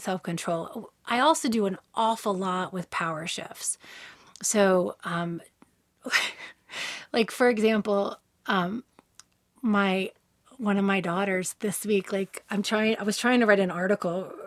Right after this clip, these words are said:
for an online, um, outlet. And really the article that I wanted to write was, "How can I get my daughter to stop hissing at me?" <laughs> Like,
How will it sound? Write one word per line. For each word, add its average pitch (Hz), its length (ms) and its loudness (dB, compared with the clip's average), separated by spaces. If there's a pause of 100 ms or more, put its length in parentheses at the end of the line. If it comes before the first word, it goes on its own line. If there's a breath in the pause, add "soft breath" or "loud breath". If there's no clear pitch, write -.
(100)
for 196 380 0
an 196 220 -4
online, 185 580 -2 (240)
um, 175 320 -4 (880 loud breath)
outlet. 220 560 10
And 226 160 6
really 247 240 8
the 233 100 6
article 240 340 6
that 294 120 10
I 247 40 8
wanted 233 340 6
to 220 100 4
write 208 240 6
was, 202 340 4 (160)
"How 214 320 6
can 220 160 0
I 214 120 4
get 202 180 4
my 202 160 4
daughter 196 300 2
to 190 80 0
stop 185 280 -2
hissing 180 380 -4
at 139 100 -14
me?" 143 360 -16
<laughs> - 40 -20
Like, - 280 2